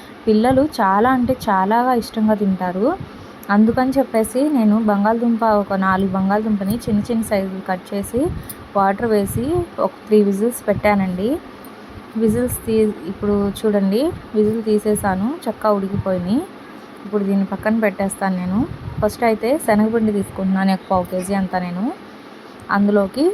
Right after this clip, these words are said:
రెడ్ చిల్లీ పౌడర్ వేస్తున్నాను. నెక్స్ట్ దాంట్లో సాల్ట్ వేస్తున్నాను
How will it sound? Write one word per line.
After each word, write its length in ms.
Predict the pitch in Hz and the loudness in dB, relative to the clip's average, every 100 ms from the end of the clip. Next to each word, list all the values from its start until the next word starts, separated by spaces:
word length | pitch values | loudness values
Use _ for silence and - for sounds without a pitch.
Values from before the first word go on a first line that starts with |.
| - | 2
రెడ్ 160 | 214 - | 0 0
చిల్లీ 220 | 254 240 226 | 0 2 4
పౌడర్ 320 | 214 196 190 190 | 4 2 2 0
వేస్తున్నాను. 600 | 185 - - 190 180 208 381 - - - - - - - - - - - - - - - - - - - - - - - - - - - - - 226 | -2 -4 -2 -2 0 0 0 -6 -14 -12 -10 -12 -14 -18 -16 -12 -12 -12 -14 -14 -10 -10 -10 -14 -16 -14 -14 -12 -12 -12 -16 -20 -20 -20 -20 -8 -4
నెక్స్ట్ 280 | 208 - 247 226 | -2 -4 -2 2
దాంట్లో 360 | 214 202 214 311 415 - - - | 2 2 2 0 -4 -14 -18 -4
సాల్ట్ 380 | - 202 208 220 | 2 2 2 2
వేస్తున్నాను 460 | 214 202 208 190 | 2 2 0 0